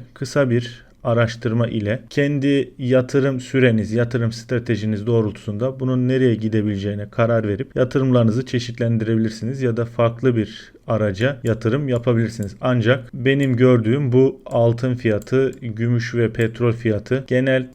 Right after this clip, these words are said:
dünya ekonomisi ve dünya yönü hakkında fikir verebilir. Ayrıntılı bilgi almak isteyen, dediğim gibi, farklı bir fikir olması açısından internette daha derin bir araştırma yapabilir. Buradaki destek ve direnç noktalarını da zaten,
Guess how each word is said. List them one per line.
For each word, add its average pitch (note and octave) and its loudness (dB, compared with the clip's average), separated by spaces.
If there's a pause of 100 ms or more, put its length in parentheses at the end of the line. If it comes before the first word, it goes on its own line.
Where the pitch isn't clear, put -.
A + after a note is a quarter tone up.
(160)
dünya A#2 4
ekonomisi A2 -2
ve A2 -2
dünya A#2 2
yönü A2 0
hakkında G#2+ -4
fikir - -6
verebilir. A#2 4
Ayrıntılı C#3+ 2
bilgi C3 0
almak C3 0
isteyen, A#2+ -2
dediğim A#2 0
gibi, G2 -4
farklı A2+ -2
bir G#2+ -2
fikir A2+ -6
olması G#2 -4
açısından G#2+ -6
internette A2+ -2
daha G#2+ -2
derin A2 2
bir G2 -6
araştırma G#2 -6
yapabilir. A2+ 0
Buradaki C#3+ 2
destek C3+ 0
ve B2 0
direnç B2+ 0
noktalarını B2+ 0
da A#2 2
zaten, A#2 2